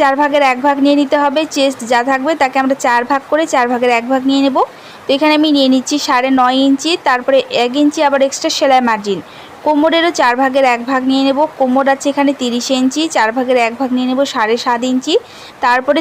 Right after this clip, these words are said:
দুই ইঞ্চি আবার এক্সট্রা সেলাই মার্জিন নিয়ে নিচ্ছি। এক ইঞ্চি সেলাই মার্জিন আর এক ইঞ্চি আমি এক্সট্রা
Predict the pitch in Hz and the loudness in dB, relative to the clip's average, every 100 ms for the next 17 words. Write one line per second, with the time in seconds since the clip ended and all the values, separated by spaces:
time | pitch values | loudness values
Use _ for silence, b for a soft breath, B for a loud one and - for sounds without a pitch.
0 | 277 269 277 269 294 277 277 - - - | 0 0 2 2 2 2 2 0 -6 -2
1 | 240 240 247 240 254 262 262 262 330 539 | 0 0 0 -2 -2 0 -2 -2 -2 -2
2 | B B B - 240 277 277 294 285 262 | B B B -4 0 2 2 0 0 0
3 | 254 262 269 285 277 233 233 233 247 269 | 2 2 0 0 0 0 0 -2 -2 0
4 | 247 247 254 - | 0 0 -4 0